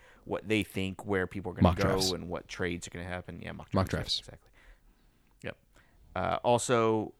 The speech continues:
Speaker 1: uh, there is still, I guess you could call it an opening, right, for the producer of our show. We're looking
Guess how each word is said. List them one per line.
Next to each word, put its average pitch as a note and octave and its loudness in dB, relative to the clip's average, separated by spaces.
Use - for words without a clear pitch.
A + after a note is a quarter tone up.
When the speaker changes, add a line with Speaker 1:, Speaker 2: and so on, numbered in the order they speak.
Speaker 1:
uh, F#2 0
there G#2 4
is F#2+ -2
still, C#3 0
I - -10
guess A#2+ 0
you B2 0
could G#2 -4
call G2 4
it F2+ 2
an F2+ -4
opening, A#2+ 2
right, G#2+ 2
for G2 0
the F#2+ -4
producer G#2+ -2
of G2 0
our G2 2
show. G#2 0
We're G#2 -2
looking G2 -4